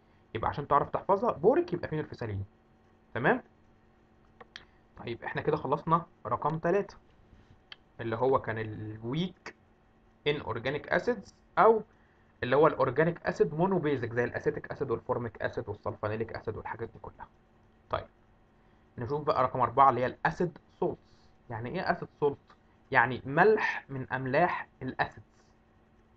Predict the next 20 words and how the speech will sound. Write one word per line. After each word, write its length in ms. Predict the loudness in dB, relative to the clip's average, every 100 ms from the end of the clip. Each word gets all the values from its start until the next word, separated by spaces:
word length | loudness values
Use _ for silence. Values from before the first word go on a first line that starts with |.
| _ _ _ _ -2
ملح 320 | 2 2 0
من 120 | -8 -6
املاح 340 | -6 0 0 0
الاسيدز. 340 | -4 -4 -8 _ _ _ _ _ _ 6
اشهر 340 | 6 2 -2
مثال 340 | -2 2 2
هناخده 440 | 2 0 0 0 -2 -6 _ _ _ 0
هو 140 | 2
البوتاسيوم 800 | 2 0 2 0 2 0 0 -2 -8 _ 0
اسيد 520 | 2 4 4 4 0 -2 _
تارتاريت. 640 | 2 2 0 -2 -2 -6 -18 _ _ _ _ _ _ _ _ -4
طبعا 240 | 4 6 4
ال-، 120 | -2
برضه 260 | 0 2 2
الاستراكشر 520 | -2 2 2 2 -2
مش 200 | -2 0
حفظ، 400 | -2 -2 -8 -20 _ -4
افهم 260 | -2 -2 0
بقى 160 | 0
معايا. 280 | 2 2 0